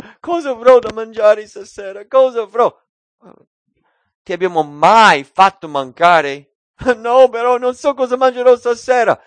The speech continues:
Allora, cosa sarebbe quello? Non sarebbe terribile? Se un bambino dovesse piangere, e la mamma dice, "Perché stai piangendo?" "Perché non so se mi farai la cena stasera."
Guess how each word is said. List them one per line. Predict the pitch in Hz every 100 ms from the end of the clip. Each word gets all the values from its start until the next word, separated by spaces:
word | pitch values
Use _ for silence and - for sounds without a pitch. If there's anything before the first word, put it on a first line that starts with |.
| _ _
Allora, | 165 160 107 - _ _
cosa | - 220 233
sarebbe | 240 214 143 110
quello? | - 101 87 90 _ _ _ _ _ _ _ _ _ _ _ _ _ _ _ _ _
Non | 135 156
sarebbe | - 202 208 123
terribile? | - 92 127 120 113 113 _ _ _ _ _ _ _ _ _ _ _ _ _ _ _ _ _ _ _ _ _
Se | - 208
un | 202
bambino | 196 214 247 208
dovesse | 202 196 180
piangere, | - 180 175 156 117 98 _ _ _ _ _
e |
la | 147
mamma | 175 175
dice, | 160 160
"Perché | 196 254
stai | 233 190
piangendo?" | 170 151 147 143
"Perché | 160 220
non | 285 285
so | 381 381
se | 262 254
mi | 240
farai | _ 247 233 233 226
la | 220
cena | - 247 226
stasera." | 220 214 - 208 151